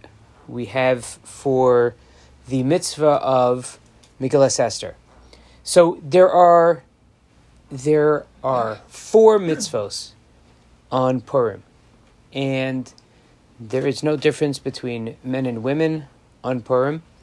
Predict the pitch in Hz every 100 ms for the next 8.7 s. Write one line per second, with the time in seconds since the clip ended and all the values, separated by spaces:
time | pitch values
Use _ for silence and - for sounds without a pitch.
0 | - _ _ _ _ - - - 120 120
1 | - 139 143 143 127 127 120 123 131 127
2 | 127 117 113 - 123 120 113 - _ _
3 | _ - 131 127 120 117 113 107 _ _
4 | _ _ - 101 95 - _ _ _ -
5 | - - - 104 98 - 104 165 143 160
6 | - - - - - - - - - 135
7 | 127 123 - 120 - 120 110 101 120 113
8 | 127 113 107 104 - 170